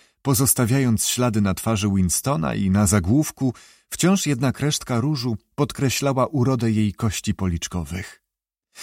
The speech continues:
Promień zachodzącego słońca przeciął skraj łóżka i oświetlił kominek, na którym w garnku gotowała się woda. Kobieta na dole zamilkła,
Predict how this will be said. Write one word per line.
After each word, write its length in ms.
Promień 420
zachodzącego 680
słońca 560
przeciął 440
skraj 380
łóżka 500
i 120
oświetlił 580
kominek, 600
na 100
którym 380
w 80
garnku 580
gotowała 600
się 180
woda. 440
Kobieta 400
na 120
dole 240
zamilkła, 680